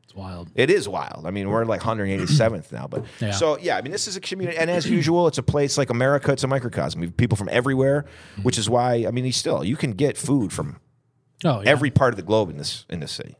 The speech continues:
Speaker 1: Yeah.
Speaker 2: You know, I mean,
Speaker 1: Yeah.
Speaker 2: it's, it's, is it, uh, is it New York,
Speaker 1: <clears throat>
Speaker 2: Chicago? No, no, of course not. But,
Speaker 1: Right.
Speaker 2: but it's, but it is, considering what most people, I think, think about
Speaker 1: Mm-hmm.
Speaker 2: the city from maybe outside, um, I think the reality is,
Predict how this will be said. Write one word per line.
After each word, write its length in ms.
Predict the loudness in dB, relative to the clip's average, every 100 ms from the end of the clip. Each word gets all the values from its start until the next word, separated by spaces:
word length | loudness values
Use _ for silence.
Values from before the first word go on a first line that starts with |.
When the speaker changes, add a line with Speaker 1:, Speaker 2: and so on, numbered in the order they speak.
| -4
Speaker 1:
Yeah. 220 | -4 -4
Speaker 2:
You 80 | -6
know, 200 | -8 -8 -6
I 60 |
mean, 120 | -2
Speaker 1:
Yeah. 60 | 0
Speaker 2:
it's, 160 | -2 -8 -14 -4
it's, 240 | -2 -2 0
is 180 | -2 0
it, 260 | -2 -4 -8
uh, 300 | -4 -2 -2 -6
is 320 | -8 -4 -4
it 160 | -6 -6
New 140 | -4
York, 300 | -2 0 2
Speaker 1:
<clears throat> 40 | 2
Speaker 2:
Chicago? 920 | 0 0 0 0 0 0 0 -2 -4
No, 180 | -8 -10
no, 140 | -10
of 60 | -6
course 280 | -2 -2 -4
not. 220 | -14 -10
But, 160 | -6 -4
Speaker 1:
Right. 160 | 0
Speaker 2:
but 120 | 0
it's, 300 | 0 -2 -6 -14 _ _ _ 0
but 120 | 2
it 160 | 4 2
is, 300 | 0 -2 -8 -14 -20 -6
considering 500 | -2 0 2 2 2
what 140 | 2 2
most 180 | 0 0
people, 180 | 0
I 60 | 0
think, 220 | 0 -8
think 260 | -6 -4 -2
about 480 | 0 2 0 -2 -2
Speaker 1:
Mm-hmm. 160 | -2
Speaker 2:
the 60 | 0
city 400 | -2 -2 -2 -4
from 240 | -4 -2
maybe 240 | -2 -2 -2
outside, 580 | -2 -2 -2 -2 -4 -8 -20 -20 _ -4
um, 320 | -4 -2 -8 -12
I 100 | -10
think 160 | -10 -8
the 60 | -2
reality 380 | 0 0 -2
is, 260 | -6 -10 -12